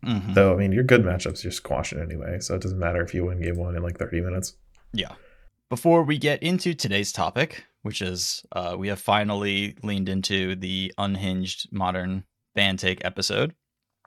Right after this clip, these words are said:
Speaker 1: I just wanna thank some patrons.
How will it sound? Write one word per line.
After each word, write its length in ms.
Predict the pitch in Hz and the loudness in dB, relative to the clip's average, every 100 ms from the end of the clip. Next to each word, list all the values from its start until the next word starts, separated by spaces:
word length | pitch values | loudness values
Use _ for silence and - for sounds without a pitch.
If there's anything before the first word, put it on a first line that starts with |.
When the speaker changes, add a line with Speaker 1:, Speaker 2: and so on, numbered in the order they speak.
| _ - | _ -4
Speaker 1:
I 40 | |
just 140 | 147 160 | 0 4
wanna 160 | 143 | 2
thank 380 | 139 147 139 - - | 4 2 2 0 -4
some 460 | - 117 117 113 - | 2 4 4 2 0
patrons. 720 | 143 139 151 156 165 - | 0 2 0 0 0 -4